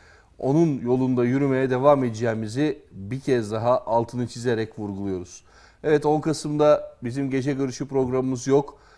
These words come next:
Biz on Kasım'ı bu geceden anacağız arkadaşlarımızla birlikte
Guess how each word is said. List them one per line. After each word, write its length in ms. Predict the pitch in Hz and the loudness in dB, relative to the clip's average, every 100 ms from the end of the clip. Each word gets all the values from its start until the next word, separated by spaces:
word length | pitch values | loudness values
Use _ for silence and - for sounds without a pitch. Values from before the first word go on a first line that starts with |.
| _ - | _ -6
Biz 240 | 127 - - | -6 -6 -2
on 200 | 139 139 | 0 2
Kasım'ı 500 | 135 143 135 135 131 - | -2 -2 -2 -2 -2 -6
bu 240 | 117 135 | -6 -4
geceden 600 | 143 131 135 123 120 104 - - | -2 0 0 2 0 -2 -12 -12
anacağız 680 | 110 107 98 120 147 - - _ _ _ 117 113 | -8 -8 0 2 2 -2 -16 _ _ _ -8 -4
arkadaşlarımızla 920 | 123 117 113 110 107 117 110 104 110 104 | -2 -2 -2 -4 -4 -6 -6 -4 -6 -4
birlikte 560 | 104 101 - 143 156 | -6 -10 0 0 0